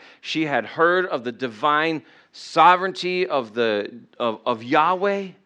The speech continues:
And when she had the chance, she took it. She confessed, which we looked at, that she knew that he was God above all gods. "There is no God or collection of gods in the entire world that is greater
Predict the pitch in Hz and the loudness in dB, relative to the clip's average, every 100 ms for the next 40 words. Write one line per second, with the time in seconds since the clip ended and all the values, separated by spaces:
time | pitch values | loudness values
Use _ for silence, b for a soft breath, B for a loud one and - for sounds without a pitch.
0 | _ _ _ _ _ _ _ _ _ - | _ _ _ _ _ _ _ _ _ -6
1 | 131 139 147 147 143 131 170 175 - 156 | -4 -2 -2 -4 -8 -8 -2 -2 -2 -10
2 | 131 - 165 175 - - 135 - - 147 | -8 -6 -6 -6 -8 -10 -10 -12 -10 -10
3 | - - - b b - - 143 143 131 | -12 -20 -20 b b -14 -12 -10 -8 -8
4 | - 147 160 139 123 120 113 131 131 147 | 0 0 0 -6 -12 -10 -6 -6 -6 -8
5 | 135 B B - 117 - 131 135 151 147 | -8 B B -6 -6 -4 -4 -2 -2 -4
6 | 135 131 127 127 107 104 120 135 127 117 | -4 -6 -4 -6 -6 -4 -2 -2 -2 -4
7 | 101 120 120 117 117 127 107 110 123 117 | -2 -4 -4 -4 -4 -4 -6 -8 -6 -4
8 | 147 139 139 143 131 123 120 135 - 131 | -4 -2 -2 -2 -4 -4 -4 -4 -8 -8
9 | 120 120 131 120 123 113 123 131 117 131 | -4 -2 -2 -8 -10 -10 -8 -8 -6 -6
10 | 123 113 104 123 127 123 | -6 -10 -6 -2 0 -2